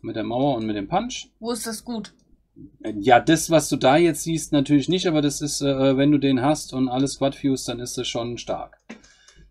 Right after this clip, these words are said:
Speaker 1: Äh, Alpenüberquerung Steve finde ich jetzt wieder nicht so toll. Der alte Steve, ja.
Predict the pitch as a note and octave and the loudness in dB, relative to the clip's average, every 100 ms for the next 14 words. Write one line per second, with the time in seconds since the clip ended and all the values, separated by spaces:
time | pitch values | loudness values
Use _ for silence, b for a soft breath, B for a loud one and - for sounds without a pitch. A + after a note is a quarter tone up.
0 | _ C3 B2+ C#3 D3+ D3+ D#3+ D3 C3+ B2+ | _ 2 4 8 6 6 0 2 2 2
1 | C#3 C#3 D#3 D#3 D3 - C#3+ C#3+ - A#2+ | 2 2 4 2 2 0 2 0 0 -6
2 | G#2+ G#2+ - G#2 A#2+ D3 D#3+ C3+ C3 C3+ | -4 -6 -6 -2 0 0 -2 -4 0 0
3 | C3 C3 C3+ C3+ C3 B2 A2 _ _ A2 | 2 2 2 2 0 0 -4 _ _ 2
4 | B2+ D3+ D3+ - C#3+ C#3+ - - F2+ G2+ | 2 2 0 0 2 2 -2 -12 -6 2
5 | A#2 B2+ C3 - | 6 8 6 2